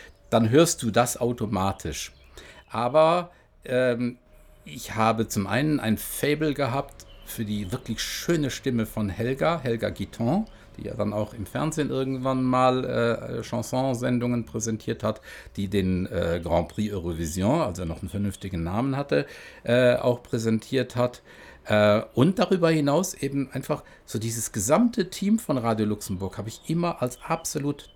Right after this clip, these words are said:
toll empfunden. Jetzt werdet ihr sagen, warum? Die haben ja auch nur Radio gemacht. Nein, haben sie nicht. In meinen Augen haben die kein Radio gemacht, sondern dies, das ist ein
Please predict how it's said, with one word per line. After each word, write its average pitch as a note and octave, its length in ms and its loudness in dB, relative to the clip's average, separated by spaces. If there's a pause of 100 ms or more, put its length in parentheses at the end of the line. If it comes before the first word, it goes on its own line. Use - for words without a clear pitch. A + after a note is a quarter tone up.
(120)
toll - 260 2
empfunden. E2 640 -8 (340)
Jetzt - 340 -10 (260)
werdet A2+ 380 2
ihr G#2+ 100 0
sagen, F#2+ 340 4 (320)
warum? A#2 640 2 (240)
Die F#2 80 -4
haben A2 180 2
ja A#2 160 6
auch B2+ 320 4
nur B2 280 6
Radio B2+ 520 2
gemacht. D#2 480 -6
Nein, A2 480 2
haben G#2+ 200 2
sie G#2+ 140 0
nicht. F#2+ 320 -2 (1160)
In A2+ 140 4
meinen F3 280 6
Augen D3 440 2
haben B2 220 2
die B2 240 -2
kein G2 320 -2
Radio D#3+ 360 0
gemacht, D#3 340 0
sondern B2 300 4
dies, A#2 300 0 (420)
das B2 180 -2
ist - 140 -6
ein A#2 220 2